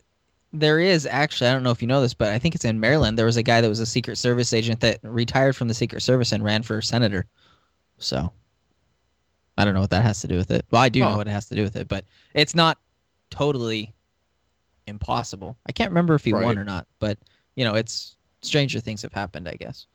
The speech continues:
Speaker 2: Okay,
Speaker 1: So
Speaker 2: yeah, so, so people throwing him out, and then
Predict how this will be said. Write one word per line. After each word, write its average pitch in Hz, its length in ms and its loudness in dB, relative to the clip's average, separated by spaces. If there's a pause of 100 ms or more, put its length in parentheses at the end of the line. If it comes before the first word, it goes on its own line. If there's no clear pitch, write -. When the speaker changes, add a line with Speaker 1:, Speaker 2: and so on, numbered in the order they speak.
(440)
Speaker 2:
Okay, 107 380 2
Speaker 1:
So - 120 -4
Speaker 2:
yeah, 107 240 4
so, 110 460 2
so 123 120 -6
people 170 260 6
throwing 139 300 2
him 127 220 0
out, 117 240 2
and 117 140 -4
then 113 440 0